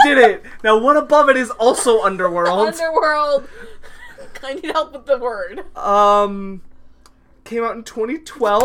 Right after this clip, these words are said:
Speaker 2: I d-, <laughs> I need help with the word.
Speaker 1: Uh, okay. Underworld. Ah,
Speaker 2: Reborn.
Speaker 1: no.
Speaker 2: Rebirth.
Speaker 1: It's morning
Speaker 2: Waking
Speaker 1: and,
Speaker 2: up.
Speaker 1: uh, uh,
Speaker 2: Awaken.
Speaker 1: <laughs> Awakenings. There it is. Good job. <laughs>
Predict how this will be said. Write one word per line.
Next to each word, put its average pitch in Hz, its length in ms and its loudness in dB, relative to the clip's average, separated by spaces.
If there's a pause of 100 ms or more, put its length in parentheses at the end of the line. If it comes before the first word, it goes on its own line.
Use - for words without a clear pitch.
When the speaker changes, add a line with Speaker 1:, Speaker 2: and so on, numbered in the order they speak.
(100)
Speaker 2:
I 349 260 2
d-, - 120 -16 (120)
<laughs> - 1700 -16 (580)
I - 60 -10
need 302 180 -2
help 349 280 4
with 330 240 -8
the 302 180 0
word. 277 680 2 (300)
Speaker 1:
Uh, 214 500 6 (120)
okay. 196 300 -4 (340)
Underworld. 302 1000 8 (840)
Ah, 269 1000 -2
Speaker 2:
Reborn. 247 560 0 (240)
Speaker 1:
no. 233 280 -2
Speaker 2:
Rebirth. 262 720 2
Speaker 1:
It's 262 200 -12
morning 320 840 0
Speaker 2:
Waking 302 200 -2
Speaker 1:
and, 269 160 0
Speaker 2:
up. 240 200 2
Speaker 1:
uh, 240 420 2
uh, 262 100 6
Speaker 2:
Awaken. 294 460 2
Speaker 1:
<laughs> 294 140 6
Awakenings. 220 580 4
There 233 200 6
it 202 60 4
is. 185 240 -2
Good - 200 -12
job. - 440 -4
<laughs> 480 60 0